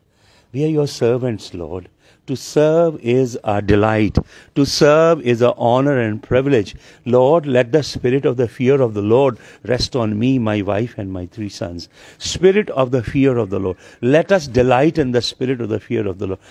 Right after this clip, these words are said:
Lord, let us walk humbly in brokenness, in humility, in contrition before you, not parading our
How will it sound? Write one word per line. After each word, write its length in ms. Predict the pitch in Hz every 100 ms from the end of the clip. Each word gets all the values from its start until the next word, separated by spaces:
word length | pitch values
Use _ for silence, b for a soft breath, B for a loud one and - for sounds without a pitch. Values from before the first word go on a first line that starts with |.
| B B
Lord, 240 | - 143 170
let 160 | 180
us 160 | 190 156
walk 320 | 143 160 165
humbly 680 | - - 143 151 156 147 117 B B
in 220 | 131 127
brokenness, 760 | 104 120 147 - 175 160 143 -
in 140 | 139
humility, 760 | 123 139 147 151 165 165 160 135
in 120 | 127
contrition 800 | 127 156 147 - 190 196 196 156
before 360 | 120 117 117 117
you, 200 | 117 107 B B
not 380 | - 143 190 -
parading 680 | 143 127 139 143 160 151 143
our 500 | 123 117 123 123 110